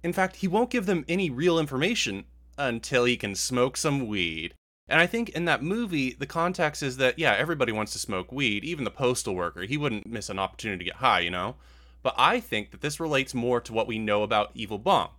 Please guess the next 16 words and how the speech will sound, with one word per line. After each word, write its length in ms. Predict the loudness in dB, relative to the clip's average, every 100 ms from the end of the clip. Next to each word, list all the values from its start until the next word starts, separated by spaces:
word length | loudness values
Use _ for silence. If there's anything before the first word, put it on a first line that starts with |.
| -18
that 120 | -10
she's 160 | -8 -8
powered 460 | 0 6 6 6 4
by 140 | 2
weed, 280 | 2 -2 -4 _ _
and 100 | -2
later 240 | 4 6 6
on 120 | 4
in 60 | 4
that 180 | 2
movie, 540 | 0 -2 -2 -2 -4 -6 -14
she's 240 | -6 -2 0
actually 280 | 0 0 0
resurrected 880 | 2 2 2 0 0 0 -2 -4
by 140 | 0 0
weed. 360 | 0 -4 -8